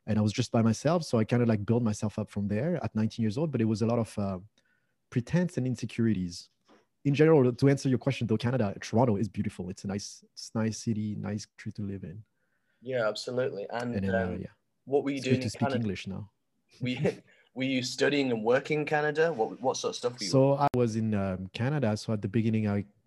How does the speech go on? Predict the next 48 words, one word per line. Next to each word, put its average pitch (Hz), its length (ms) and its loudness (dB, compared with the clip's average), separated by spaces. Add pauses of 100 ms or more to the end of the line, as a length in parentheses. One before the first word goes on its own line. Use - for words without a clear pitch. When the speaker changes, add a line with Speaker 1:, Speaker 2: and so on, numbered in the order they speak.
Speaker 1:
I 113 80 -6
came 123 220 -2
to 123 80 -4
Canada 113 380 0
to - 120 -12
study 107 240 2
English. 139 400 0
So 104 300 4
I 107 40 8
was 101 140 4
at 101 160 2
an 107 240 -2
E 104 160 4
S 104 160 -2
L 101 100 2
school. 160 520 2 (580)
Then 117 220 6
I, 113 160 8
I 127 100 4
liked 135 200 6
the 131 60 6
freedom 120 420 6
and, 98 200 2
and, 98 320 0
uh, 98 100 2
you 101 140 2
know, 95 160 2
being 107 320 2
far 107 240 2
away 107 180 4
from 104 200 0
my 101 120 2
family. 104 600 0
So 98 240 -2
I 98 100 2
decided 104 440 -2
to 107 100 -8
stay, 147 320 2
and 127 100 4
I 107 60 4
went 107 180 2
to 110 100 -6
university 123 640 4
to 113 160 -4
study, 101 680 2
um, 95 280 0
actually 101 280 -2
photography. 117 720 0